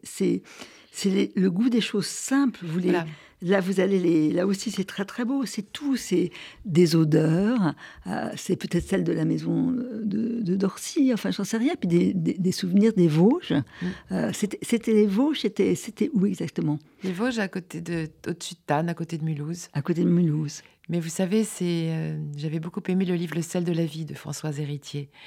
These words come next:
Speaker 1: Ouais.
Speaker 2: Ça m'avait beaucoup marqué. Et le, dans ce livre, vous savez, quand on a frôlé la mort, quand on revient de loin, de l'enfer
Speaker 1: Mhm.
Speaker 2: et tout,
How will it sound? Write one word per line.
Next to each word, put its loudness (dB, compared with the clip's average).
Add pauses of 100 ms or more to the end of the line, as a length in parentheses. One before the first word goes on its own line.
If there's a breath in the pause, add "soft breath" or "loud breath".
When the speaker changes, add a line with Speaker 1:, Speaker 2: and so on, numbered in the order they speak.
Speaker 1:
Ouais. 2
Speaker 2:
Ça -8
m'avait 0
beaucoup -10
marqué. -8 (760 loud breath)
Et 2
le, 2
dans -2
ce -4
livre, 0
vous -4
savez, -4
quand -4
on 0
a 2
frôlé -2
la 0
mort, 0
quand -8
on -2
revient -2
de -2
loin, 2
de -4
l'enfer 4
Speaker 1:
Mhm. 4
Speaker 2:
et -8
tout, -12